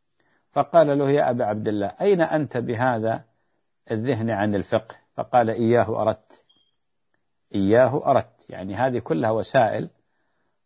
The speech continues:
مساعدة ومساندة للوصول إلى الفقه. وقال محمد بن الحسن الشيباني: "كان أبو حنيفة يحدثنا أو يحثنا على الفقه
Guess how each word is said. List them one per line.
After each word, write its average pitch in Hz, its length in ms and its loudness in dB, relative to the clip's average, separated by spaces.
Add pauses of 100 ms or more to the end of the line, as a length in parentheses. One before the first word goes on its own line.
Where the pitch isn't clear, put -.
(200)
مساعدة 107 640 2
ومساندة 107 720 -2
للوصول 107 500 -4
إلى 113 380 0 (220)
الفقه. 120 400 -2 (960)
وقال 180 380 4
محمد 151 420 -2
بن 120 180 -4
الحسن 113 400 -6
الشيباني: 110 680 -2
"كان 147 260 -2
أبو 123 260 -2
حنيفة 131 420 -2
يحدثنا 123 840 -2 (560)
أو 135 100 -2
يحثنا 123 580 -2
على 113 180 -2
الفقه - 380 -4